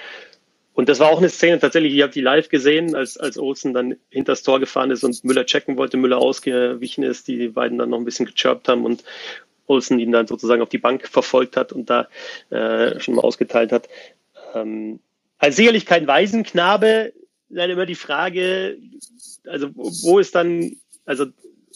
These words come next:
ist es, ist dieses Trash-Talking dann noch okay? Also kann man ankündigen, dass man, dass, dass man auf den Gegenspieler losgehen wird, wie es ja wohl so gewesen sein,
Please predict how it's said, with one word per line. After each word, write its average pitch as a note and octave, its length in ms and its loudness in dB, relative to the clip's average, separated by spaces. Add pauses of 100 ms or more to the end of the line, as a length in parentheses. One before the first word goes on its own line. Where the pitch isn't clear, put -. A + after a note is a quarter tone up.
(720)
ist - 180 -4
es, - 180 -12
ist F3+ 280 -8
dieses C#3 240 -10
Trash-Talking F#3 880 -2
dann D#3 360 0 (640)
noch D3+ 220 2
okay? G#3 460 2 (120)
Also C#3 220 0
kann - 180 0
man G#3 120 0
ankündigen, G#3 760 -2
dass F#3 180 -2
man, F3+ 500 -2
dass, - 240 -8 (100)
dass E3 140 -2
man E3+ 100 0
auf E3 100 0
den D#3 100 -6
Gegenspieler E3 400 -4
losgehen F3 680 -4
wird, F#3+ 240 0 (240)
wie D3 160 -10
es - 100 -6
ja C#3 200 -2
wohl F3 300 4
so D#3 280 0
gewesen E3 380 0
sein, E3 480 0